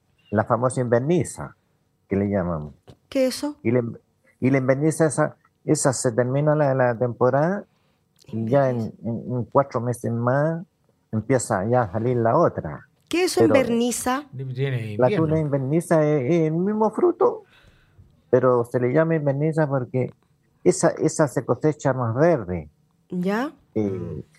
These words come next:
Speaker 2: ¿Y en qué
Speaker 1: es
Speaker 2: fecha? Ya no es en febrero, po.
Speaker 1: No en febrero, esa se, la vienen sacando ya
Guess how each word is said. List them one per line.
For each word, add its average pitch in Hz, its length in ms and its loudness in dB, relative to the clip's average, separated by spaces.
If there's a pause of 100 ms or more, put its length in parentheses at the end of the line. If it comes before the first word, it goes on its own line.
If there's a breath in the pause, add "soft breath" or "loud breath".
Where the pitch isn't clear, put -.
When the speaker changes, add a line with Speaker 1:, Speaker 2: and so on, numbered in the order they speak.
(460)
Speaker 2:
¿Y - 60 4
en 269 120 6
qué 277 80 4
Speaker 1:
es 226 80 2
Speaker 2:
fecha? 285 420 2
Ya 220 180 2
no 247 80 4
es 277 60 4
en 294 60 -2
febrero, 339 400 0
po. 143 140 -12 (1000)
Speaker 1:
No 120 220 2
en 160 140 0
febrero, 160 440 2
esa 120 260 0
se, 120 180 -4 (300)
la 107 180 2
vienen 117 320 -2
sacando 113 520 -2
ya 117 520 0